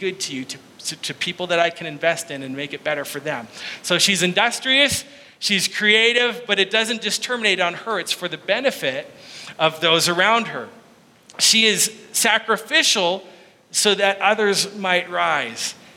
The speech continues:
Andy Stanley, pastor in, um, Atlanta, uh, said it this way, "The, the quality of your life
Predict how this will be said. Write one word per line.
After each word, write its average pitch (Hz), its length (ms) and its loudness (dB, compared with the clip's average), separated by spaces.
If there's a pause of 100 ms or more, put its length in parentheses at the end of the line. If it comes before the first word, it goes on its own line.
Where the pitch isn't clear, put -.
(120)
Andy 185 260 0
Stanley, 180 640 0
pastor 170 500 -6
in, 156 240 -8
um, 139 300 -10
Atlanta, 147 600 -4 (460)
uh, 135 160 -6
said 160 220 2
it 151 120 -6
this 165 240 -2
way, 139 140 -4
"The, 139 100 -8
the 156 240 -10
quality 185 500 2
of 185 120 0
your 185 120 0
life 147 480 0